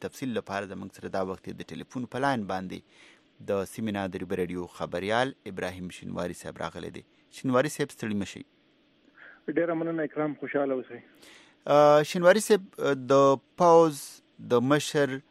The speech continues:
Speaker 1: آه، د راجګل د سیمې سفر په حق له باندې میډیا ته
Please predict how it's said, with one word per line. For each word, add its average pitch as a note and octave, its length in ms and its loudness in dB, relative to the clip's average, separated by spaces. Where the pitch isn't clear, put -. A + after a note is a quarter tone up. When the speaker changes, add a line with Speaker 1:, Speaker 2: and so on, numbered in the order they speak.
Speaker 1:
آه، A2 300 2
د G#2+ 100 2
راجګل A2+ 480 0
د A#2 160 0
سیمې B2 540 -2
سفر B2+ 380 -2
په A2 100 -6
حق A#2 160 -10
له G#2 120 -4
باندې G2+ 420 -4
میډیا G#2+ 340 2
ته F#2 100 -6